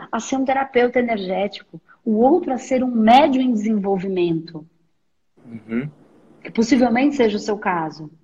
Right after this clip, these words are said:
Speaker 1: Porque você sente tudo, você não sente só a sua dor. Você sente a dor do mundo. Você não sente só o seu medo. Você sente o medo do mundo. E de
Speaker 2: E
Speaker 1: tudo aquilo que eu já criei de bom e de ruim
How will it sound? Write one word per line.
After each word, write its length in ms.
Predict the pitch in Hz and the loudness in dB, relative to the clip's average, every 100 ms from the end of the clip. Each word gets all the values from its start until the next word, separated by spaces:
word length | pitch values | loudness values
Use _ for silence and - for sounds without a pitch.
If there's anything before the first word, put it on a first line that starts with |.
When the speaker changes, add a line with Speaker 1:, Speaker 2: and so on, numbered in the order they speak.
| _ _ _ _ _ - | _ _ _ _ _ -14
Speaker 1:
Porque 180 | 175 190 | -8 -6
você 180 | - | -6
sente 400 | 226 294 330 370 | 0 2 2 2
tudo, 260 | 349 330 - | 2 2 2
você 80 | 302 | 4
não 140 | 294 | 4
sente 360 | - 359 - 311 | 2 0 2 0
só 200 | - 254 | 2 0
a 40 | |
sua 220 | 226 233 202 | 0 -2 -2
dor. 420 | 175 185 165 - - - _ | 0 0 -2 -6 -20 -20 _
Você 160 | - 247 | -16 -8
sente 200 | 277 269 | -6 -4
a 40 | |
dor 160 | 220 247 | -4 -2
do 100 | 277 | -2
mundo. 400 | 240 240 262 202 | -2 -2 0 -2
Você 220 | 208 294 | -2 -2
não 80 | 294 | -2
sente 240 | 311 311 | -2 -2
só 100 | 269 | -2
o 80 | 247 | -2
seu 160 | 254 226 | 0 0
medo. 460 | 196 180 165 156 - _ _ _ | 0 0 -2 -6 -10 _ _ _
Você 120 | - | -16
sente 220 | 214 233 269 | -10 -8 -4
o 40 | |
medo 340 | 220 214 226 | -4 -2 -2
do 100 | 220 | -2
mundo. 440 | 226 185 208 214 165 - _ _ _ _ _ _ _ _ _ _ _ _ _ _ - | -4 -4 -4 -6 -10 -20 _ _ _ _ _ _ _ _ _ _ _ _ _ _ -2
E 100 | 240 | 2
de 80 | 220 | 2
Speaker 2:
E 100 | 254 | 2
Speaker 1:
tudo 140 | 269 | 2
aquilo 360 | 320 - 269 247 | 2 2 0 0
que 120 | 214 | 4
eu 120 | 262 247 | 4 6
já 160 | 254 | 4
criei 460 | 262 - 294 254 277 | 4 6 8 8 8
de 120 | 226 | 6
bom 240 | 226 254 269 | 6 6 4
e 60 | |
de 120 | 247 285 | 2 4
ruim 520 | 269 269 269 349 | 4 6 6 6